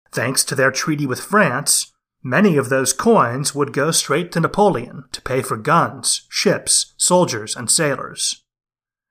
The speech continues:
Britain and Spain would soon be at war anyway, so the British leadership decided to start hostilities on their terms, with a bang. On October fifth,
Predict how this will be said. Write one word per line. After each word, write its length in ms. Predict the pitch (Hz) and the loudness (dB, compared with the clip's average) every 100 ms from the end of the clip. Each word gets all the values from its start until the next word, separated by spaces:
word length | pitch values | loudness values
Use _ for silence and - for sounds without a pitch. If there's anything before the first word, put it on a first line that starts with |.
| _ | _
Britain 380 | 127 123 120 127 | -4 -2 -2 -4
and 120 | 113 | -2
Spain 600 | - - 175 180 160 156 | -2 -2 -2 0 -2 -2
would 160 | 131 131 | -2 0
soon 360 | - 180 196 170 | 0 2 0 2
be 140 | 170 | 0
at 80 | 165 | 0
war 280 | 151 175 170 | 0 4 4
anyway, 520 | 170 117 120 76 - _ _ _ - | 2 -2 -10 -14 -20 _ _ _ -2
so 560 | - 240 170 127 151 - _ | 2 4 2 0 -2 -10 _
the 80 | 156 | -6
British 380 | 123 127 127 - | 0 2 2 0
leadership 540 | 170 170 - 131 - | 0 2 0 -2 -2
decided 500 | 131 - 117 120 135 | -2 0 0 -2 -6
to 80 | 139 | -6
start 320 | - 151 139 | -2 0 0
hostilities 720 | 131 127 - 170 151 135 139 - | 2 0 0 0 0 0 -2 0
on 240 | 135 123 | 0 0
their 260 | 117 139 139 | 0 0 0
terms, 760 | - 170 143 117 - - - - _ | 2 2 2 -2 -6 -4 -4 -6 _
with 200 | 135 - | -4 -2
a 80 | 113 | -2
bang. 540 | 107 135 120 - - - _ _ _ _ _ _ _ _ _ - | 0 0 -2 -8 -16 -20 _ _ _ _ _ _ _ _ _ -4
On 120 | 123 | -2
October 400 | 123 - 170 160 | 0 0 2 2
fifth, 460 | - 208 202 - | 2 2 2 -2